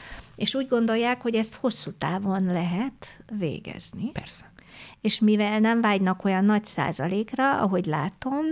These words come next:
Speaker 1: önöket nem rengette meg különösebben ez a Magyar Péter jelenség sem.
Speaker 2: Hát mi nem mondtunk olyat, mint a Demokratikus Koalíció, hogy mit mondott Dobrev Klára, hogy lefogjuk, hogy előrehozott választások lesznek.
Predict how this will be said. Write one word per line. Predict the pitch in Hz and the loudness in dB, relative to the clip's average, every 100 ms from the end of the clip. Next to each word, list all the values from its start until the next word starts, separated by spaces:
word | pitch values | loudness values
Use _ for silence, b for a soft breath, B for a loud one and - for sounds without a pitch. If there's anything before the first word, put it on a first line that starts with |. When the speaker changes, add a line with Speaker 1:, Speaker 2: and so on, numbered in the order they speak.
| 320 B B B - | -4 B B B -4
Speaker 1:
önöket | 233 214 220 - 226 - | 2 2 2 -2 -4 0
nem | 185 | 0
rengette | 156 139 147 165 - 180 | 2 -2 -2 -6 -4 -2
meg | 185 202 | -2 -4
különösebben | - 214 - - 175 - 180 202 196 208 | -8 -8 -6 -8 -6 -6 -6 -4 0 2
ez | 196 202 | 2 0
a | 185 | 0
Magyar | 165 - - | -2 -4 -10
Péter | - - 180 175 180 | -10 -8 -6 -6 -4
jelenség | 135 - 131 - - 226 220 | -4 -6 -6 -6 -6 -8 -6
sem. | - - - - - B B | -8 -8 -12 -14 -16 B B
Speaker 2:
Hát | - | 0
mi | 226 | 2
nem | 240 311 | 2 4
mondtunk | 254 139 135 131 123 | 2 2 -2 -4 -4
olyat, | 131 120 | -4 -4
mint | 123 117 | -6 -6
a | |
Demokratikus | 117 131 113 117 110 117 113 | -4 -4 -4 -8 -8 -10 -8
Koalíció, | 127 113 110 - 117 110 | -6 -6 -6 -8 -6 -4
hogy | 107 107 107 _ _ - | -4 -8 -10 _ _ -12
mit | 123 120 | -8 -6
mondott | 113 104 104 | -4 -4 -4
Dobrev | 107 107 104 | -4 -4 -6
Klára, | - 113 - 117 156 - B B - | -6 -6 -4 -4 -4 -8 B B -20
hogy | - - - | -12 -10 -6
lefogjuk, | 127 139 160 117 98 - - - _ | -6 -4 -4 -6 -8 -10 -16 -20 _
hogy | - - | -16 -6
előrehozott | 131 151 123 113 113 110 | -2 0 -2 -4 -6 -4
választások | 113 113 - - 110 - - | -2 -2 -4 -8 -8 -10 -10
lesznek. | 76 - - | -10 -10 -14